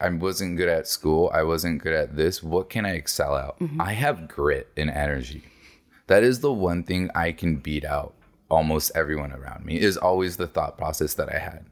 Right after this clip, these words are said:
Speaker 1: So I think that is a big part of kind of what got me to where I am, because, you know, restaurants are hard. I operated a fine dining restaurant, owned and operated a hundred percent,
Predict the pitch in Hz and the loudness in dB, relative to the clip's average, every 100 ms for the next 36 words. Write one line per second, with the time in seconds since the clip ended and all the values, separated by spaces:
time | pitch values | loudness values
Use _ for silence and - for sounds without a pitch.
0 | _ - 110 107 104 - _ 107 107 143 | _ 4 6 6 2 -2 _ -4 0 -2
1 | 143 - 90 87 95 98 95 85 - - | -2 0 2 4 2 2 2 2 -2 -4
2 | _ _ 90 80 87 87 82 - 85 82 | _ _ 0 2 2 2 0 -2 0 2
3 | 82 - - - _ _ - 98 87 78 | 0 -4 -20 -20 _ _ -2 0 0 2
4 | 82 80 82 78 82 80 85 80 76 73 | 0 2 0 0 -2 0 2 4 4 0
5 | 73 80 92 87 - 82 76 69 - - | -2 0 0 -2 0 0 0 -4 -4 -2
6 | 151 87 87 101 120 120 113 107 90 107 | 0 2 0 0 -2 -2 -2 -2 0 0
7 | 113 80 82 - 80 - 85 85 85 - | 0 0 -2 0 -2 2 2 2 0 -2
8 | 90 85 87 95 82 78 - 78 73 - | -2 0 -2 0 0 0 0 -4 -4 -2
9 | 82 90 92 85 78 76 - 82 80 80 | 0 0 0 0 0 -2 0 0 0 -2
10 | 73 80 78 - 90 82 78 78 | -2 -4 -4 -4 -2 0 0 -2